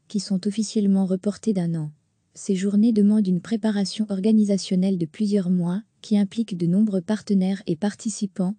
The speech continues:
que ce soit au sein de la province et ailleurs. La fermeture actuelle des institutions, ainsi que les incertitudes quant à la durée des mesures de confinement et de distanciation, compliquent la poursuite de l'organisation. Selon les organisateurs,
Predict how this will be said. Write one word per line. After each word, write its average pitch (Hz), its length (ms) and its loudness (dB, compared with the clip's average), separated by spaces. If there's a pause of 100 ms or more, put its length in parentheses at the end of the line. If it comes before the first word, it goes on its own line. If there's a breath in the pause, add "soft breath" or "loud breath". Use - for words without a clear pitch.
(120)
que 208 100 0
ce 196 160 -2
soit 202 300 -2
au 190 40 2
sein 233 220 0
de 208 100 2
la 180 140 0
province 202 580 -2
et 202 120 2
ailleurs. 175 440 -2 (440)
La 180 160 -2
fermeture 214 560 2
actuelle 202 440 -2
des 175 200 -2
institutions, 196 640 -4 (180)
ainsi 202 360 0
que 220 100 -2
les 175 220 2
incertitudes 196 800 -4 (160)
quant 220 140 0
à 208 120 0
la 180 140 0
durée 196 300 0
des 180 120 0
mesures 190 400 2
de 165 80 -4
confinement 202 680 2
et 180 100 0
de 165 80 0
distanciation, 190 840 -4 (160)
compliquent 214 460 -2
la 185 120 0
poursuite 214 500 -4
de 180 100 0
l'organisation. 196 800 0 (460)
Selon 202 320 0
les 185 220 2
organisateurs, 196 920 0